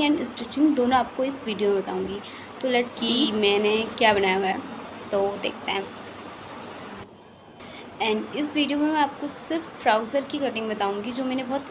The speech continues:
Speaker 1: easy वे में बनाई हुई है। तो सबसे पहले मैं मेजरमेंट length की लूँगी। तो मैंने length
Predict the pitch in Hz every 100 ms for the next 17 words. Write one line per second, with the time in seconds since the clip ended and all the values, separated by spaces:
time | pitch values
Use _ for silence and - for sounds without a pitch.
0 | 240 226 247 226 220 220 208 185 185 190
1 | 254 311 269 269 262 269 262 240 247 269
2 | 226 202 220 226 226 247 - 226 202 208
3 | - 226 220 202 247 269 226 214 214 208
4 | 214 233 - 311